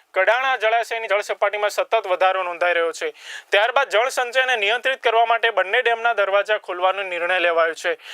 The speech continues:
હાલ પાનમ જળાશયનું રૂલ લેવલ એકસો સત્યાવીસ પોઇન્ટ એકતાલીસ મીટર છે.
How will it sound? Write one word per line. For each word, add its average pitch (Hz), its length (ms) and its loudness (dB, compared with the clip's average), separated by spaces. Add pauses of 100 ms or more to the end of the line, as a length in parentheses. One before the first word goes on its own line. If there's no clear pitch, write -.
(180)
હાલ 196 300 2 (260)
પાનમ 196 360 2
જળાશયનું 247 580 2
રૂલ 247 220 0
લેવલ 220 320 2 (200)
એકસો 196 260 0
સત્યાવીસ 240 580 0
પોઇન્ટ 240 280 2
એકતાલીસ 247 500 0
મીટર 185 300 0
છે. 156 240 -4